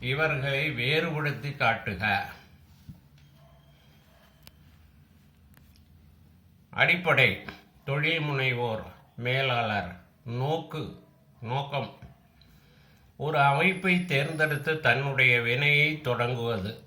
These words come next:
துவக்குவது. துவக்கிய வினையில் செவனே பணியாற்றுவது மேலாளர். தொழில் முனைவோர் தான் தொடங்கிய அமைப்பின் உரிமையாளர்.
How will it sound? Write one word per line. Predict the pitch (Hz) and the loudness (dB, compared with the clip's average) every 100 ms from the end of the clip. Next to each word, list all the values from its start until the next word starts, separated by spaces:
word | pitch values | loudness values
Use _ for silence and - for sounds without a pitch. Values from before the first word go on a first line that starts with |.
| - | -6
துவக்குவது. | 135 - - 117 110 87 - - - - - - - - | -4 -4 -6 -6 -4 -6 -8 -12 -16 -18 -18 -18 -12 -2
துவக்கிய | 160 190 185 202 180 | 2 2 0 0 0
வினையில் | 156 143 147 139 160 165 131 | 0 0 0 2 0 0 0
செவனே | 127 131 151 160 151 | 0 2 4 4 4
பணியாற்றுவது | 131 135 139 139 139 131 123 147 180 | 2 4 6 6 4 -2 -2 -2 -2
மேலாளர். | 120 117 104 92 92 - - - - - - - - - - - - _ - - - - - - - | 0 0 0 -2 -4 -10 -14 -20 -20 -20 -20 -20 -20 -20 -20 -20 -20 _ -20 -20 -20 -20 -20 -14 -4
தொழில் | 147 180 202 | 0 4 4
முனைவோர் | 190 180 175 165 170 180 175 | 4 2 2 2 0 -2 0
தான் | 147 143 139 | 0 0 -2
தொடங்கிய | 131 135 135 165 160 160 156 160 | -2 0 0 0 -2 -4 0 2
அமைப்பின் | 120 127 156 156 156 160 | 2 0 -2 -4 -6 -6
உரிமையாளர். | 120 127 151 156 143 117 104 101 107 | -6 -4 -2 0 0 0 -2 -4 -8